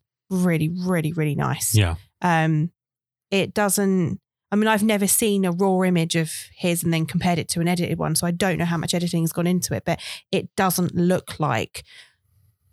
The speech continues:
Speaker 1: it's like he's done the bare minimal to it because they're so, they're,
Speaker 2: Well, I th-,
Speaker 1: they're,
Speaker 2: I
Speaker 1: they look so natural, you know?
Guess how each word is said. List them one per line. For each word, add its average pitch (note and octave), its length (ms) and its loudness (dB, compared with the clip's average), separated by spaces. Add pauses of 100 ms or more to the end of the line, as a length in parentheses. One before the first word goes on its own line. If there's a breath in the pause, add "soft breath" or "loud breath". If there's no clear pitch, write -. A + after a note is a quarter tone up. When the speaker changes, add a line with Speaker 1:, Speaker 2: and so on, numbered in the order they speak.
(100)
Speaker 1:
it's F#3 180 0
like G#3 200 0
he's - 140 -2
done F#3+ 180 0
the F3+ 60 0
bare F3+ 220 2
minimal F3+ 460 4
to - 220 -2
it E2+ 200 -4 (300)
because F#3 400 0
they're F#3 160 0
so, - 240 0
they're, C3+ 140 6
Speaker 2:
Well, C#3+ 60 8
I - 20 6
th-, D#3 80 2
Speaker 1:
they're, G#3+ 420 2
Speaker 2:
I G#3+ 40 4
Speaker 1:
they G#3+ 100 4
look - 160 0
so A#3+ 180 2
natural, G#3+ 640 0
you D#3 140 2
know? D#3+ 300 2